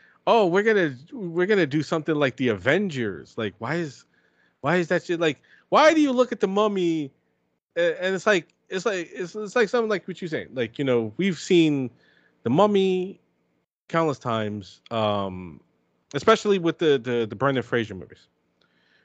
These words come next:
Um, so those were recent. Those were very popular. Uh, they tried to do Dracula.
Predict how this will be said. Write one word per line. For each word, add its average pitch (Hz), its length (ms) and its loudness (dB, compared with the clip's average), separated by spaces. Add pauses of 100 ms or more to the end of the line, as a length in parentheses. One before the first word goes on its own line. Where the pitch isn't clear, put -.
(140)
Um, 107 640 0
so - 160 -14
those 180 260 6
were 165 80 -2
recent. 147 380 -4
Those 139 140 -2
were 139 60 -4
very 123 220 -2
popular. 101 560 -10 (400)
Uh, 107 480 2
they 123 120 0
tried 170 220 4
to 151 100 2
do 143 160 -2
Dracula. 117 640 -4